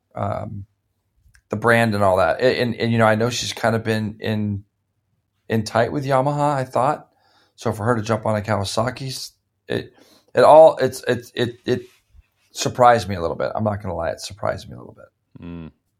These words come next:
Speaker 2: Yeah.
Speaker 1: So.
Speaker 2: Well, we'll see how it goes. Good thing we commentate that, you know, this racing, so we'll be able to keep an eye on, on her
Speaker 1: Yeah, for
Speaker 2: progress.
Speaker 1: sure.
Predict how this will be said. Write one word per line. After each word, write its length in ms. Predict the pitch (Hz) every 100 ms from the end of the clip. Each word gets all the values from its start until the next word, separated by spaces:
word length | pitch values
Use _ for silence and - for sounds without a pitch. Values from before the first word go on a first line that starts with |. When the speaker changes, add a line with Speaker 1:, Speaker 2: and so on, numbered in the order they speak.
| _ _ _ _ _
Speaker 2:
Yeah. 280 | 90 90 85 -
Speaker 1:
So. 380 | _ - 98 95 95 _ _ _
Speaker 2:
Well, 140 | - 139
we'll 100 | 139
see 140 | -
how 140 | 151 143
it 80 |
goes. 320 | 117 156 131 -
Good 180 | 123
thing 160 | 127 123
we 100 | 117
commentate 520 | 123 117 117 - 110
that, 280 | 101 92 -
you 80 | 104
know, 160 | 92
this 220 | 87 92 -
racing, 380 | 95 113 -
so 120 | 85 90
we'll 100 | 90
be 80 | 95
able 100 | 90
to 60 |
keep 180 | - -
an 80 | 82
eye 240 | 85 85
on, 120 | 82 80
on 140 | 85
her 80 | 85
Speaker 1:
Yeah, 220 | 143 165
for 60 | 110
Speaker 2:
progress. 220 | 85 82
Speaker 1:
sure. 380 | - 123 127 110